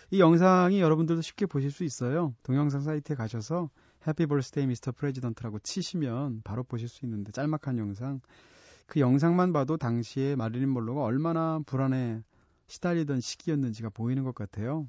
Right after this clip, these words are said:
그래서 이 영상을 보면서 좀 마음이 아팠던 기억이 나는데요. 어, 어쨌건 이십일 세기가 되어도 여전히 먼로가 판무파탈,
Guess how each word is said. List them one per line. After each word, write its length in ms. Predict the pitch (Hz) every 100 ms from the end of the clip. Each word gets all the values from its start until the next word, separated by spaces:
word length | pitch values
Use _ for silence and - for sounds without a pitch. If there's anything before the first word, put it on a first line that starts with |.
| _
그래서 200 | 127 131
이 60 |
영상을 280 | 120 117 127
보면서 240 | 123 113 113
좀 120 | 139
마음이 240 | 113 117
아팠던 400 | 117 113 110 113
기억이 240 | 104 107 117
나는데요. 560 | 110 95 87 90 113 170 _ _ _ _ - _ _ - - - _ _
어, 200 | 143 156
어쨌건 520 | 156 165 175 185 185 165
이십일 300 | 151 170 160
세기가 340 | 175 151 156
되어도 380 | 143 135 139 175
여전히 680 | 120 123 165 165 180 196 208 -
먼로가 800 | 131 131 131 139 131 147 185 202
판무파탈, 800 | 175 180 175 156 - 101 82 92